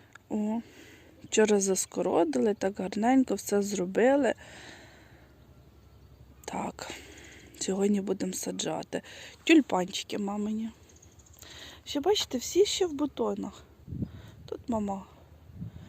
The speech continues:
клубніку. Тут в неї гризантеми.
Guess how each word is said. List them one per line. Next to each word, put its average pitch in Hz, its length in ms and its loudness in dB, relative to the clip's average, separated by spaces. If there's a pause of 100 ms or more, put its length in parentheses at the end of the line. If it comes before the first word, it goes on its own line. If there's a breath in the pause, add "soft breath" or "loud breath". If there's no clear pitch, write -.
(440 loud breath)
клубніку. 381 1120 2 (2000 soft breath)
Тут 311 360 -4
в 233 140 -2
неї 226 460 2
гризантеми. 240 1300 2